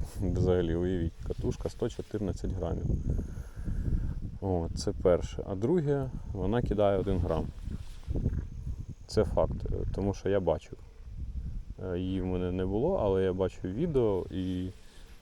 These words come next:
відео в українського, м,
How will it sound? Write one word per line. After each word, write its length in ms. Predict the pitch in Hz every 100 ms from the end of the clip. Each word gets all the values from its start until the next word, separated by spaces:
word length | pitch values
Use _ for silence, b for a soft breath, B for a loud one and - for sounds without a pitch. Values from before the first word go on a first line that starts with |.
| B - -
відео 440 | 95 101 95 95 87
в 180 | 87
українського, 920 | 92 - 98 104 95 90 - 87 87 85 - - - - - - - -
м, 40 | 110